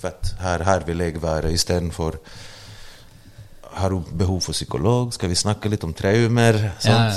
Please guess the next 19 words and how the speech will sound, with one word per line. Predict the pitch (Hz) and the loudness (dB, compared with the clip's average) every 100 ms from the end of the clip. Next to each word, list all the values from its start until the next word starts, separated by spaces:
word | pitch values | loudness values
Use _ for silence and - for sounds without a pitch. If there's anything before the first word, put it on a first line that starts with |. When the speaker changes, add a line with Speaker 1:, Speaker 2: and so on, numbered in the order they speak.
| 92 | -4
Speaker 2:
sant. | 107 98 | -6 -6
Speaker 1:
Så | - 110 | -2 2
det | |
samme | 110 123 120 123 | 6 6 6 6
opplevelsen | 117 110 110 90 - 90 | 6 6 6 4 0 -2
kan | 92 95 | 0 2
være | 98 | 2
en | 101 | 2
god | 107 101 | 4 4
låt, | 95 95 85 - | 4 2 0 -2
som | 85 | -2
et | 87 | -2
annet | 80 92 87 | -2 -2 -2
sted | - 85 - | -2 -2 -4
kan | 76 | -6
være | 78 78 | -4 -4
en | 78 | -6
traume | 82 80 82 80 | -4 -4 -4 -4
eller | 62 53 | -6 -6